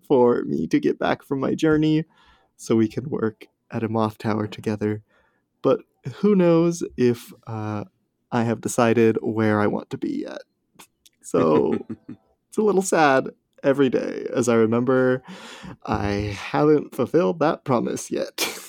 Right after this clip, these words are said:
Speaker 2: Yeah. <laughs> Mm-hmm.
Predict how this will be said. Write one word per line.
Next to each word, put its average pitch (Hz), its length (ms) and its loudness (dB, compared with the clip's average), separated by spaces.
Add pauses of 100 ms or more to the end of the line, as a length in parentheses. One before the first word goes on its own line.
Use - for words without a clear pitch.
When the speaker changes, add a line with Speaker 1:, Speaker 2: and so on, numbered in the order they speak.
(140)
Speaker 2:
Yeah. - 1160 -12 (440)
<laughs> - 240 -8 (1800)
Mm-hmm. 92 600 -8